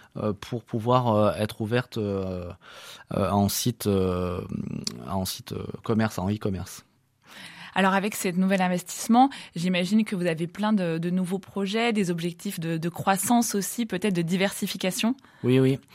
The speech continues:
Speaker 1: Euh, l-, les locaux é-, étaient aussi, euh, nous ne permettaient pas de, d-, d'aller chercher de, de nouveaux clients, euh,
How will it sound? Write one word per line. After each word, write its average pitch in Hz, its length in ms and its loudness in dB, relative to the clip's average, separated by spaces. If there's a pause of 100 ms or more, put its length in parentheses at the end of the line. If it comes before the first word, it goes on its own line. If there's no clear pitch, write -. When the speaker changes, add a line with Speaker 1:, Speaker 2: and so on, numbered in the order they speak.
(260)
Speaker 1:
Euh, 113 380 6
l-, 113 200 -2
les 117 180 4
locaux 147 400 8
é-, 110 300 4
étaient 135 200 2
aussi, 131 480 2
euh, 113 160 2
nous 107 340 4
ne 123 60 4
permettaient 113 420 4
pas 151 200 4
de, 101 540 0 (160)
d-, 101 220 -6
d'aller 107 320 2
chercher - 400 -2
de, 104 420 0 (320)
de 107 120 2
nouveaux 120 320 6
clients, 127 640 2
euh, 98 220 0